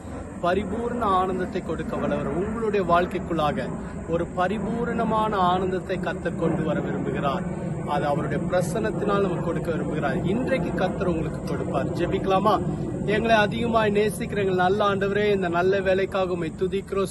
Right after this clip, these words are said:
ஸ்தோத்தரிக்கிறோம். உம்முடைய சமூகத்தை நாடுகிறோம், உம்முடைய சமூகத்தை வாஞ்சிக்கிறோம். உங்க பிரசன்னத்தினால எங்களை நிரப்புங்க.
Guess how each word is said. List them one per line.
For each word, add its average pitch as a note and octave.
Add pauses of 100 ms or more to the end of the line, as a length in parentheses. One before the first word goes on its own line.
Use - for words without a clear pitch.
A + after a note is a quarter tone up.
(100)
ஸ்தோத்தரிக்கிறோம். F#3 (400)
உம்முடைய D#3+
சமூகத்தை G#3
நாடுகிறோம், E3+ (140)
உம்முடைய D#3
சமூகத்தை F#3
வாஞ்சிக்கிறோம். E3 (320)
உங்க C#3+
பிரசன்னத்தினால G3
எங்களை E3
நிரப்புங்க. D3